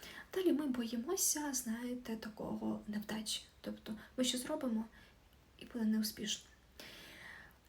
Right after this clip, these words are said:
Як в цій ситуації взагалі допомогти собі? Знаєте, ви можете прописати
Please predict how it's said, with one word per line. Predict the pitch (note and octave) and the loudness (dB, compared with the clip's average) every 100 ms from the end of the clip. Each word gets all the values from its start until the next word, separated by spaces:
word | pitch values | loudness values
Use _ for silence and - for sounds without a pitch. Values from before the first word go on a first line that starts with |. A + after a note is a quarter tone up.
| - F4 | -8 -6
Як | F4 | -4
в | |
цій | - C#4+ | 2 4
ситуації | - D#4+ E4 - C4 | 4 2 0 0 0
взагалі | - B3 A#3+ B3 | 0 0 -2 -6
допомогти | C#4+ A3+ A#3+ A3+ - - | -6 -4 -2 -4 -4 0
собі? | - G#3+ F#3 - - - A#3 | 0 2 -2 -4 -12 -14 -10
Знаєте, | - G#4 F4 A#3 A#3 | 0 2 2 -2 2
ви | D#4+ | 2
можете | D4+ C#4 D4 B3+ A3 | 4 2 -2 -4 -6
прописати | - G#3+ A3 D4+ D#4+ | -6 -2 -2 -2 0